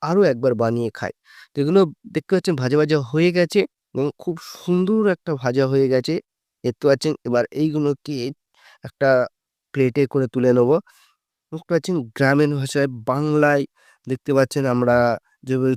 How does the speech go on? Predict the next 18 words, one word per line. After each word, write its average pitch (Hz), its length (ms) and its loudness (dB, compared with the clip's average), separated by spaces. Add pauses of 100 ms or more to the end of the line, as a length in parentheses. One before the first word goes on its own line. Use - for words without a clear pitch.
(240)
উনান 135 320 0
বলি, 127 240 0 (440)
সেই 131 160 -2
মাটির 123 380 0
উনানেই 143 460 2
এগুলো 131 260 0 (220)
কাঠের 156 480 -4
জালেতে 131 420 -2 (340)
এগুলো 127 240 0
ভাজা, 117 300 -2
ভাজা 123 260 2
করে 127 260 0 (1160)
তুলে 131 260 2
নেওয়া 131 240 2
হয়েছে। 123 340 -2 (540)
তো - 80 -6
গাইস 208 200 0 (180)
আপনারা 175 500 -2